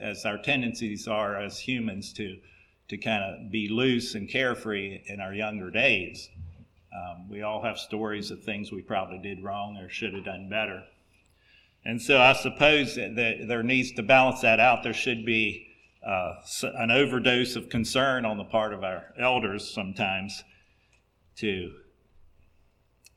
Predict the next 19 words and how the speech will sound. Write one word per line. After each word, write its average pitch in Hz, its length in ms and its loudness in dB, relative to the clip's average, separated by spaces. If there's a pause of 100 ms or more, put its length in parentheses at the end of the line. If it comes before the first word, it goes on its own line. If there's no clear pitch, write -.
(920)
to 98 200 -6
help 110 280 2
that 95 180 2
equation. 92 680 -2
But, 90 180 -8 (280)
you 104 140 -8
know, 104 100 0
I 120 120 8
see 143 240 2
Apostle 139 520 2
Paul 120 340 2
with 107 180 -4
a 87 60 -10
concern, 110 600 -6
and 95 120 -8
when 98 280 -8 (540)
he 120 160 2
would, 101 340 -2
uh, 87 240 -4